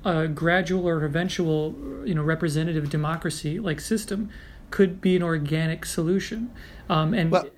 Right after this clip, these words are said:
Speaker 2: to interrupt, the system is a representative democratic, uh, system.
Speaker 1: Yes.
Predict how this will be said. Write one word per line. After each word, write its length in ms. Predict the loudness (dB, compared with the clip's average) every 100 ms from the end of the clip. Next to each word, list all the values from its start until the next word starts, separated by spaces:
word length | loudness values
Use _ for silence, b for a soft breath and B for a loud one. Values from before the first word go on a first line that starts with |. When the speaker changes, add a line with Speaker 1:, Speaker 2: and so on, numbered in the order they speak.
| -14 -2
Speaker 2:
to 140 | 0
interrupt, 480 | 0 0 0 0 -2
the 60 |
system 440 | -2 -2 0 -2 2
is 200 | 0 2
a 100 | 0
representative 720 | 0 -2 -2 -2 -4 -6 -6
democratic, 720 | -8 -8 -10 -10 -10 -12 -18 -20 _ _ -18
uh, 140 | -14
system. 400 | -10 -10 -10 -14 -20 _
Speaker 1:
Yes. 160 | -18